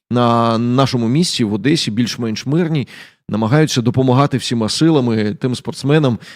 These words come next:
а, тим братим, а, тим хлопцям, які зараз в лавах З С У. І от завтра буде, м, величезне, а, таке для і України, і для Одеси, у тому числі,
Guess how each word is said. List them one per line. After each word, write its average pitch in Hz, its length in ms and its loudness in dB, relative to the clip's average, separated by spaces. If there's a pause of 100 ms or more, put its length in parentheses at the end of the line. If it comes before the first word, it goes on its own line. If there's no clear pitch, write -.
(120)
а, 107 320 0
тим 127 200 2
братим, 135 680 2
а, 107 280 0
тим 120 440 0
хлопцям, 123 420 -2
які 110 180 -4
зараз 113 400 -2
в 101 180 -2
лавах 110 280 0
З 90 100 -6
С 101 180 -4
У. 165 220 4
І 120 100 -2
от 120 120 0
завтра 143 400 0
буде, 120 420 0
м, 104 300 -4
величезне, 113 800 -2
а, 110 500 -6
таке 107 360 -6 (400)
для 117 420 4 (320)
і 202 100 10
України, 156 500 6
і 123 60 2
для 117 380 6
Одеси, 113 400 0
у 98 60 -6
тому 104 200 -6
числі, 104 580 -2